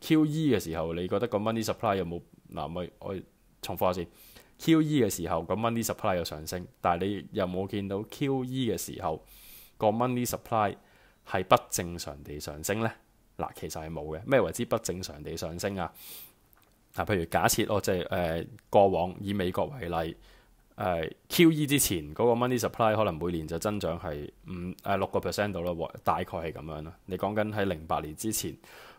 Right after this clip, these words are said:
無論你講九十年代、二千年，定講八十年代、七十年代都好，大概都係呢個數字啊，幾個 percent，六、六七個percent、六七個percent噉樣。喂，噉但係喺Q E咗之後，你見唔見到美國嘅 money supply 因為Q E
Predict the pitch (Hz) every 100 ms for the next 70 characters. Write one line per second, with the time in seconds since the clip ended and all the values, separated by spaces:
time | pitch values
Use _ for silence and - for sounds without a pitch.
0 | - 82 87 87 98 110 131 95 117 101
1 | 85 78 90 87 87 87 87 90 87 127
2 | 120 87 78 87 104 123 107 92 82 76
3 | 82 82 82 80 - 139 120 - 78 80
4 | 85 101 104 101 101 107 131 156 143 101
5 | 92 92 82 82 95 123 104 87 104 107
6 | - - 104 107 127 101 90 87 107 85
7 | 95 82 82 - 80 76 76 - - -
8 | - - 120 147 151 110 92 - - -
9 | 120 127 156 156 135 123 139 127 98 95
10 | 98 104 92 113 120 95 95 92 98 113
11 | 117 98 - 117 113 117 127 110 85 82
12 | - 120 117 113 113 110